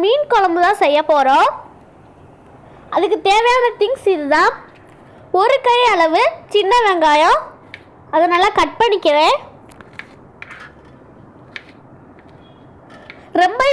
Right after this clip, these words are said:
பொடிசா கட் பண்ணக்கூடாது, ரொம்ப பெருசா கட் பண்ணக்கூடாது, மீடியமா கட் பண்ணிக்கிறேன். நெக்ஸ்ட்டு பூண்டு எடுத்துக்கிறேன். ஒரு பூண்டை ரெண்டா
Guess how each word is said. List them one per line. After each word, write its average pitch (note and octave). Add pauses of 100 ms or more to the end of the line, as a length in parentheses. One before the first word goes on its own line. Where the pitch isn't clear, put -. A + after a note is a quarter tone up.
(120)
பொடிசா G#4 (120)
கட் E4+
பண்ணக்கூடாது, E4+ (160)
ரொம்ப G4 (160)
பெருசா F4+ (100)
கட் D4
பண்ணக்கூடாது, E4 (120)
மீடியமா G4
கட் D4
பண்ணிக்கிறேன். D4 (3250)
நெக்ஸ்ட்டு C5 (260)
பூண்டு B4
எடுத்துக்கிறேன். D#4+ (400)
ஒரு A#4 (100)
பூண்டை A#4+ (120)
ரெண்டா F4